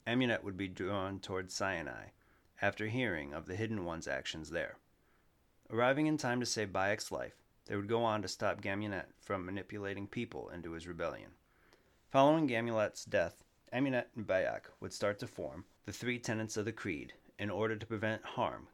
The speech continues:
coming to the innocents they sworn to protect. Seven years later, Disillusioned by the recrowned Cleopatra's reign and failure to keep her promises,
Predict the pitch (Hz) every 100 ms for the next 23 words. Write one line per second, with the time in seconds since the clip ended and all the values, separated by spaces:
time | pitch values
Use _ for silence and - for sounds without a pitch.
0 | - - 113 78 - - 92 76 110 95
1 | - 71 - 71 73 - 85 71 - -
2 | - 85 - - - _ _ _ _ _
3 | - - 156 165 165 156 139 87 - -
4 | _ - 131 - 135 131 123 135 135 -
5 | 101 101 98 107 120 - 113 120 - -
6 | 107 - 101 - 117 107 90 58 - -
7 | 104 - 113 113 95 87 - 92 82 -
8 | 110 110 - - - -